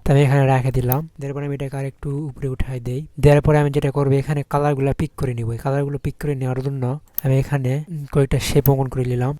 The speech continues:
সিলেকশন টুল সিলেক্ট করে আমরা এটাকে অল্ট চেপে আরেকটা কপি করে নিলাম। তো নেওয়ার পরে আমরা এখান থেকে আইডোপার টুল দিয়ে এখানে আমরা ক্লিক করলাম। আবার আমরা এখানে সিলেকশন টুল এটা সিলেক্ট করলাম। এটা সিলেক্ট করার পরে আবার আইডোপার টুল সিলেক্ট করলাম। এখানে আমরা এটা ক্লিক করে এখানে সিলেক্ট করে দিলাম।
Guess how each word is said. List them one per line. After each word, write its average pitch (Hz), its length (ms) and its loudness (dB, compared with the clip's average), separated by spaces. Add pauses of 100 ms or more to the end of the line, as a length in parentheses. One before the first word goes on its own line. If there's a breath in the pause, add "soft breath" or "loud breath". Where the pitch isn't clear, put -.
(160)
সিলেকশন 139 340 0
টুল 143 140 -4
সিলেক্ট 139 280 0
করে 135 120 2
আমরা 131 160 2
এটাকে 131 380 -2
অল্ট 143 440 0
চেপে 135 300 0 (100)
আরেকটা 131 360 0
কপি 123 200 0
করে 127 80 -6
নিলাম। 123 380 -4 (140)
তো 135 80 2
নেওয়ার 139 180 4
পরে 143 140 2
আমরা 135 180 2
এখান 135 260 -2
থেকে 131 260 0
আইডোপার 131 440 0
টুল 135 180 -4
দিয়ে 131 120 0
এখানে 127 220 -4
আমরা 123 220 4
ক্লিক 135 300 -4
করলাম। 127 380 -2 (200)
আবার 131 240 4
আমরা 131 220 0
এখানে 131 440 0 (380 loud breath)
সিলেকশন 135 360 2
টুল 131 200 0
এটা 131 160 4
সিলেক্ট - 280 0
করলাম। 139 360 2
এটা 151 120 6
সিলেক্ট - 260 2
করার 151 220 6
পরে 143 320 6 (140)
আবার 147 180 8
আইডোপার 143 300 6
টুল 143 140 4
সিলেক্ট 131 260 2
করলাম। 131 400 2
এখানে 147 380 0
আমরা 143 340 2 (100)
এটা 151 120 4
ক্লিক 143 280 0
করে 143 180 4
এখানে 135 400 -2
সিলেক্ট 143 240 2
করে 127 180 0
দিলাম। 113 260 0